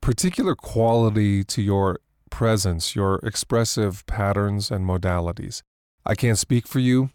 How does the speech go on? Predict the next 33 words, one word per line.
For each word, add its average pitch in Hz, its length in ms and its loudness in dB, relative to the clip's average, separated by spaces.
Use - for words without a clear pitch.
I 101 100 0
know 95 200 4
you'll 92 200 0
speak - 300 -4
for - 100 -6
yourself. 98 640 -2
But 101 300 0
my 117 180 2
impression 123 640 2
at 104 140 0
times 110 420 2
is 95 260 0
that 98 280 0
there's 101 280 0
a 104 60 0
great 104 400 0
deal 104 380 2
of 82 140 -6
signal, 101 800 -2
and 92 360 0
that 87 200 0
perhaps 98 540 -2
one 107 260 2
thing 101 540 0
that - 140 -4
could 107 140 -2
be 98 120 -2
challenging 98 500 0
about 90 180 -2
the 95 100 -4
work 110 380 -2
you 101 120 0
do, 87 420 -8